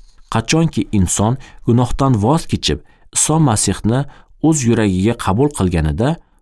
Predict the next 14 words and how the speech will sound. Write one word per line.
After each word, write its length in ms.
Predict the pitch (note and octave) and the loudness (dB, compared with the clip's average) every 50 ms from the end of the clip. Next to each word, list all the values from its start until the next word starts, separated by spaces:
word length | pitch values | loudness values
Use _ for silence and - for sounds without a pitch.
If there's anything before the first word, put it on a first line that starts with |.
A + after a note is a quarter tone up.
| - - _ | -20 -4 _
u 100 | G2 A2 B2+ C3+ C3 - - _ | 0 0 0 0 -4 -12 -20 _
shu 200 | - - - B2 | -10 -4 -2 0
zahotiyoq 720 | A2+ - B2 A2 - - G#2 G2 - - D3 D3 G2 - - - - _ _ - - | 0 0 -2 -4 -2 -2 -2 -2 0 0 0 0 0 -2 -4 -10 -20 _ _ -8 -2
najotga 480 | - G#2 A2+ A2+ B2 A#2 - - - C3+ C3 - | 0 0 0 2 0 -2 -2 0 -2 -2 0 0
ega 320 | A#2+ G2 F#2+ G#2+ G2+ E2 | -2 0 2 2 0 2
bo'ladi. 360 | D#2+ D#2 D2 C2 C2 C2+ C2+ - - - - _ _ _ _ _ - | 0 -2 -2 -4 -6 -10 -14 -18 -20 -20 -20 _ _ _ _ _ -10
Keyin 360 | - F#2 F#2 A2 C3 D3 D3 - - - _ | -4 -2 0 2 0 0 -2 -4 -14 -10 _
oradan 420 | - G#2 G#2 G2 F2 G#2 A2+ A#2+ A2+ E2+ F2+ | -2 0 0 0 0 0 0 0 0 0 0
vaqt 240 | G#2+ A#2+ - - - - | -2 -2 -2 -4 -4 -4
o'tishi 340 | A2 F#2 - - - - D3 B2+ | -4 -2 -2 -2 0 0 0 0
bilan 240 | F2+ D#2+ D2 C#2 C2+ - - - _ _ - | 0 0 0 -2 -6 -10 -18 -20 _ _ -2
bu 120 | B2+ D3 G3 - - A2 | 0 0 0 0 0 0
odamning 400 | A2 F#2+ G2+ F#2+ F#2+ G#2 C3 C3 | 0 2 2 2 2 2 2 0
hayoti 480 | - - F#2 F2+ D#2+ D#2+ - - C#3 | -2 -2 -2 0 0 -2 -2 -2 -2